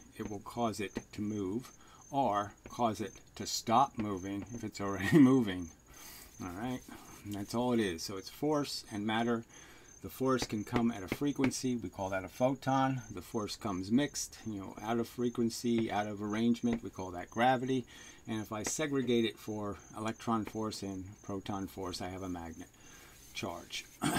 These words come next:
right. So how it's done is the pretty simple argument. A radio antenna, the length of the antenna is essentially necessary to, to, um,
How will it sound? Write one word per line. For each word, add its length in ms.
right. 540
So 240
how 240
it's 180
done 420
is 220
the 380
pretty 160
simple 400
argument. 440
A 60
radio 380
antenna, 480
the 100
length 300
of 100
the 160
antenna 400
is 160
essentially 460
necessary 760
to, 160
to, 360
um, 320